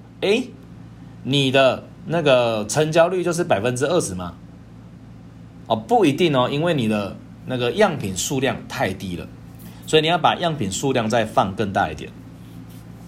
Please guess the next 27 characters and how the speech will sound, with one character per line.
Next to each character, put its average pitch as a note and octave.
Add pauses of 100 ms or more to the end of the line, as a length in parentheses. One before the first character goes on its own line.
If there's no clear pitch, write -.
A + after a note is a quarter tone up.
(480)
之 G3
前 C3+
呢， C3
我 A#2
在 C#3+
国 C3
外 C#3+
上 C#3+
课 C3+
的 G#2
时 G#2+
候， A#2+
我 B2+
老 A2+
师 D#3
跟 E3+
我 C3+
分 C3
享 A2
一 F#2+
个 F#2+
例 G#2
子， - (400)
他 C#3+
说 D3+
呢， D3 (420)
呃， G#2+